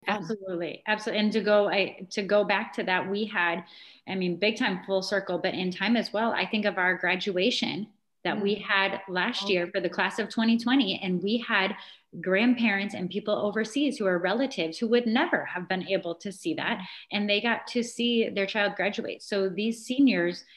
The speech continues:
Speaker 2: as much as they had to deal with something that was completely different and a graduation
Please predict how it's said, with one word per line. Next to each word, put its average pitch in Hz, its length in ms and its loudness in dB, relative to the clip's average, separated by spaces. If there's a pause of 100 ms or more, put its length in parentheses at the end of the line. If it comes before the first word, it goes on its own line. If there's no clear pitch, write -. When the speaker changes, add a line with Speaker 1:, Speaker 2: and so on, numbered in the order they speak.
(200)
Speaker 2:
as 185 140 -4
much 208 200 -2
as 202 140 -2
they 185 120 0
had 202 120 0
to 180 60 0
deal 180 260 0
with 190 160 -2
something 190 340 -2
that 185 60 0
was 165 120 -4
completely 175 480 -4
different 208 500 -2
and 175 100 0
a 170 40 -2
graduation 185 720 -4